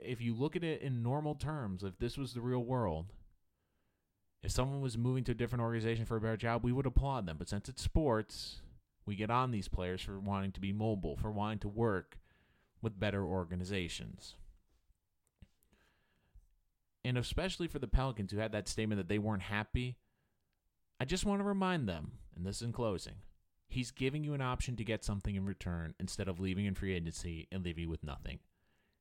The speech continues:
He's giving you a chance to do what Indiana did. Indiana was able to get some good pieces back. And before the injury, they look like a pretty good team, and they're still competitive.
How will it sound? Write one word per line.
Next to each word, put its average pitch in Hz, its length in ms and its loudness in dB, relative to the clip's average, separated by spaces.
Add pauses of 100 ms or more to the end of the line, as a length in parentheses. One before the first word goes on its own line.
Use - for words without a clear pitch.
(500)
He's 117 200 -2
giving 131 200 2
you 151 60 4
a 147 40 0
chance 139 260 2
to - 80 -8
do 127 80 4
what 117 120 2
Indiana 104 500 0
did. 82 360 -4 (1300)
Indiana 143 420 2
was 113 140 2
able 110 140 2
to 104 60 0
get 104 140 -2
some 107 120 -2
good 98 180 2
pieces 98 400 4
back. - 320 -8 (560)
And 104 80 -2
before 120 320 2
the 117 140 2
injury, 120 260 2
they 107 160 0
look 120 160 -4
like 107 140 -4
a 92 40 -6
pretty 104 200 -2
good 95 180 -4
team, 80 420 -2
and 113 100 -2
they're 117 100 2
still 113 320 -2
competitive. - 560 0